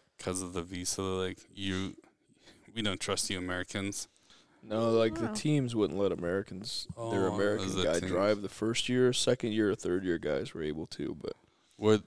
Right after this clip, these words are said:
Speaker 1: there other Americans on the team?
Speaker 3: Mm-hmm.
Speaker 2: Uh, three, uh, three other foreigners, yes, could have four
Speaker 1: Any
Speaker 2: there.
Speaker 1: other M L B guys?
Speaker 2: Um, I think Michael, Michael Bowden was there, Randy Williams was there,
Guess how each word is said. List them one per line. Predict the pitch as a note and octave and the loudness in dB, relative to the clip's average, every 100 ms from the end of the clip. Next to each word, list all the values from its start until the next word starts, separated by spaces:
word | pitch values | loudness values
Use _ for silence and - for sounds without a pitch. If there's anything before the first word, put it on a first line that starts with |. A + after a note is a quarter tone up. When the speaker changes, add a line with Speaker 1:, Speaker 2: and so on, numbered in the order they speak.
| - | -6
Speaker 1:
there | F#2 A2 | 4 6
other | G2+ G2+ G#2 | 8 6 4
Americans | G2+ F#2+ G2 G#2 | 4 2 0 -4
on | G2+ | -2
the | F#2 | -4
team? | F2 G2 G2 G#2+ - _ | -6 -6 -4 -6 -8 _
Speaker 3:
Mm-hmm. | G#2 G2+ F3+ _ _ - | -20 -20 -20 _ _ -18
Speaker 2:
Uh, | F2 | -18
three, | - A#2+ A2+ | -6 2 2
uh, | F#2 - - | 2 -2 -14
three | - B2 | 0 4
other | A#2 G#2 | 6 4
foreigners, | - A2 F2+ D#2 C#2 - | 0 -4 -2 -4 -8 -10
yes, | - C2 - - - _ _ - | -6 -6 -8 -14 -16 _ _ -8
could | G#2 | -4
have | E2+ | -4
four | - - - | -6 -12 2
Speaker 1:
Any | A2 A2+ | 4 6
Speaker 2:
there. | G#2+ | 6
Speaker 1:
other | G#2 G2+ - - | 6 4 0 -4
M | G2+ | 0
L | G2+ | 0
B | G2 G2+ | 0 0
guys? | G#2+ G2+ A#2 - - _ | 2 2 0 -8 -12 _
Speaker 2:
Um, | - G2 G2+ G2+ G#2 G#2 G2+ G#2 A2+ - _ _ _ _ _ | 0 2 2 2 4 2 0 -2 -8 -16 _ _ _ _ _
I | - | -12
think | A#3 | -8
Michael, | A2+ A2+ C#3+ C#3 G2+ - | -2 0 2 0 0 -2
Michael | G#2+ A2 - | -8 -6 -4
Bowden | E2+ G2 G2+ G#2+ | -2 0 0 0
was | G#2 G#2+ | -4 -2
there, | G#2 G2+ G#2 G2+ G2 B2 C#3 | 0 2 2 2 0 -4 -10
Randy | A2+ A2 G#2+ | -6 -2 -2
Williams | G2+ G#2 G#2+ A2 A#2+ | 0 2 2 0 -4
was | A2+ C3 | -8 -4
there, | A2 G2+ G2 G#2 G#2+ | 0 2 2 0 -6